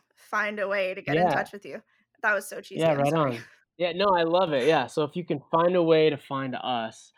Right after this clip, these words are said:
Speaker 2: um, Instagram, Twitter, Facebook, just search Ann Arbor. Um, if it's not Ann Arbor, it's either Ann Arbor or Ann Arbor Band. Um, you can find us anywhere. We're on all platforms, including TikTok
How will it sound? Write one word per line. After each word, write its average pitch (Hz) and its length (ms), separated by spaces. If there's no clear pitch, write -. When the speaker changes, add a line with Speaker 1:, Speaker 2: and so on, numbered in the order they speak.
Speaker 2:
um, 127 200
Instagram, 151 880
Twitter, 143 680
Facebook, 139 540
just 147 200
search 160 260
Ann 139 220
Arbor. 131 560
Um, 127 140
if 127 140
it's 127 120
not 143 220
Ann 127 160
Arbor, 120 280
it's 113 140
either 117 260
Ann 123 180
Arbor 120 360
or 110 180
Ann 113 180
Arbor 113 260
Band. 123 520
Um, 113 120
you 110 60
can 120 140
find 120 200
us 110 200
anywhere. 120 360
We're 113 80
on 107 140
all 120 280
platforms, 110 640
including 123 400
TikTok 101 540